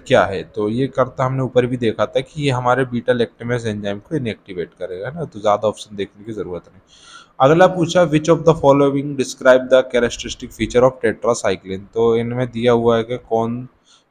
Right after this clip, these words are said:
हमारी tetracycline का कैरेक्टरिस्टिक feature describe कर रहा है, undergoes epimerization in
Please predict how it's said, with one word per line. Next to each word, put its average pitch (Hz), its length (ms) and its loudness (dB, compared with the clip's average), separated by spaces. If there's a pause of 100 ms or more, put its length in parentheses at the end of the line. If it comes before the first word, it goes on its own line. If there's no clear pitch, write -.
(140)
हमारी 110 400 0 (380)
tetracycline 113 720 0
का 123 60 2
कैरेक्टरिस्टिक 120 680 -6
feature 131 460 0 (240)
describe 117 460 2
कर 104 120 4
रहा 98 200 2
है, 110 60 -2
undergoes 131 420 2
epimerization 131 720 2
in 139 160 0